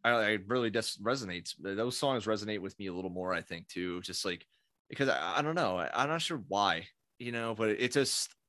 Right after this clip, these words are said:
and I, I talked about this on the last show. It, you know, there's a favorite, one of my favorite lyrics ever,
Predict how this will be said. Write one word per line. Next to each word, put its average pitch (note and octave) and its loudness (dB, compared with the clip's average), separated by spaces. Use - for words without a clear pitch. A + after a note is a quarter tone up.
and C#3+ 6
I, D3+ 10
I - 8
talked F#3+ 4
about C3 8
this A2+ 2
on G#2 4
the F#2+ -2
last F2+ 0
show. F2 -4
It, F2 -4
you F#2+ 0
know, A#2 2
there's E3 4
a D#3+ 4
favorite, A2 2
one C3+ 0
of D#3 2
my A#2 6
favorite G2+ 0
lyrics F2 -2
ever, E2+ -6